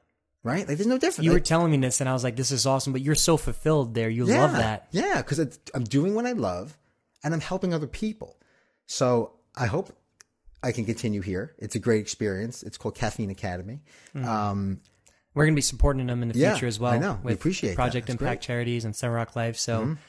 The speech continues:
Speaker 2: a
Speaker 1: you're
Speaker 2: lot of
Speaker 1: making
Speaker 2: our
Speaker 1: a big difference because it, it's just a great bunch of people. Really
Speaker 2: Yeah,
Speaker 1: is.
Speaker 2: I'm excited to be able to experience that and, and, and see that. C-, could you tell the story about the girl?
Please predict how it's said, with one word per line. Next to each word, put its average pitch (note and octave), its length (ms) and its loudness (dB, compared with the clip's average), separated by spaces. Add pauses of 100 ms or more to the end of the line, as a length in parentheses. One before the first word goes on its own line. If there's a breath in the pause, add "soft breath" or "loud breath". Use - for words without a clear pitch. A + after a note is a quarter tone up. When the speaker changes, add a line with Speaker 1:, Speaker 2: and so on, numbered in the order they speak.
(140)
Speaker 2:
a B2+ 40 -2
Speaker 1:
you're C3 60 2
Speaker 2:
lot C3 60 4
of C#3 40 6 (100)
Speaker 1:
making E3 120 4
Speaker 2:
our D#3 40 6
Speaker 1:
a C3 60 2
big D3+ 160 4
difference E3+ 340 0
because G#2+ 460 -2 (340)
it, - 720 -16
it's A#2+ 140 -6
just C3+ 120 -4
a B2 40 -2
great A#2 340 -2 (300)
bunch G#2 240 -6
of G2 80 -10
people. D#2+ 320 -10 (120)
Really B2 120 0
Speaker 2:
Yeah, A#2 140 4
Speaker 1:
is. E2 200 -4
Speaker 2:
I'm C3 100 0
excited A#2+ 440 -2
to A#2 160 -8
be A#2 100 -4
able A2 120 -6
to A2+ 60 -6
experience A2+ 480 -6
that A2+ 220 -6
and, G#2+ 160 -8
and, A2 160 -8
and G#2+ 140 -8
see - 160 -6
that. A#2 180 -6
C-, - 80 -12
could - 220 -8
you G3 80 -4
tell G#3+ 100 4
the - 80 2
story G3+ 160 4
about E3+ 220 0
the C3 60 -4
girl? A#2+ 440 -2